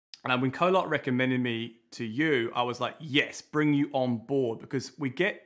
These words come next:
so many people who just think like me, right? We're just, we are, we're coaches, we're management consultants. Uh, we talk the talk,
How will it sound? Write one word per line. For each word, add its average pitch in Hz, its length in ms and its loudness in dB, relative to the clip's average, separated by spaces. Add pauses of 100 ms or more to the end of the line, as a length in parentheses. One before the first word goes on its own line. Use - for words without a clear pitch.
so 165 400 -2
many 156 280 -2
people 131 360 -4
who 127 180 -2
just 135 220 -6
think 147 280 0
like 127 180 2
me, 113 460 -4 (120)
right? 117 160 -2
We're 127 120 0
just, 117 180 -10 (360)
we 113 120 -2
are, 107 120 -2 (500)
we're - 80 -12
coaches, 175 640 2
we're 123 140 -4
management 127 440 2
consultants. 165 920 -2 (500)
Uh, 117 400 4
we 123 80 -4
talk 190 320 0
the 180 80 -6
talk, 120 460 -2